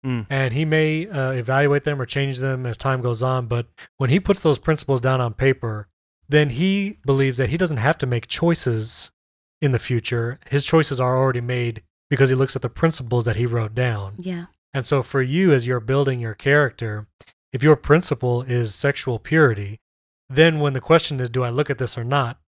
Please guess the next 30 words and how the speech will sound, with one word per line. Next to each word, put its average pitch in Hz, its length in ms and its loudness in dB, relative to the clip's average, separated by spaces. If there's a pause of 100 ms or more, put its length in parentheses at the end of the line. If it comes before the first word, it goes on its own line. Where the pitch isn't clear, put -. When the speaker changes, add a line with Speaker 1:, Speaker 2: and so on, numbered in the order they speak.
(160)
Speaker 2:
you 151 120 4
already 147 200 6
have 135 220 2
the 113 100 -4
answer 110 440 -12 (100)
Speaker 1:
Mm. 131 140 -2
Speaker 2:
because 123 320 0
your 131 140 0
Speaker 3:
That's - 80 -10
it. - 20 -10
Speaker 2:
principle 123 520 0
is 107 420 -6
this. 117 460 -6
Speaker 3:
That's - 260 -12
it. 117 80 -4
Speaker 1:
Yeah. 113 140 0
Speaker 2:
And 107 100 -4
so 135 80 -2
that 143 120 2
idea 135 220 0
of 120 120 -4
what 156 160 4
are 135 200 2
those 123 220 -2
principles 123 520 -4
that 120 180 -4
God 139 280 2
has 123 140 -4
given 104 320 -4
us 104 340 -8